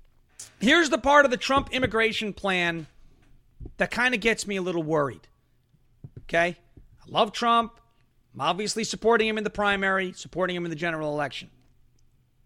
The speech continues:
However, other initiatives backed by Trump include a plan to kick off a, quote, "an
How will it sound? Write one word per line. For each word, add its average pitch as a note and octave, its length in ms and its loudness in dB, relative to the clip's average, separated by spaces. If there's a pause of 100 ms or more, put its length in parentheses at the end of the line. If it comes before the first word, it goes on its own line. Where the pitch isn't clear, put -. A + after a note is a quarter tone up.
(280)
However, B3 440 4 (1120)
other C#4+ 260 6
initiatives B3+ 520 0
backed A3 340 0
by G#3 140 4
Trump F#3 400 -2
include G#3 420 -2
a G#3+ 80 6
plan F#3+ 380 -4
to F3 80 -10
kick G#3 260 -4
off F#3+ 240 -2
a, F3 120 -4
quote, F3 380 -2 (440)
"an F3 140 -6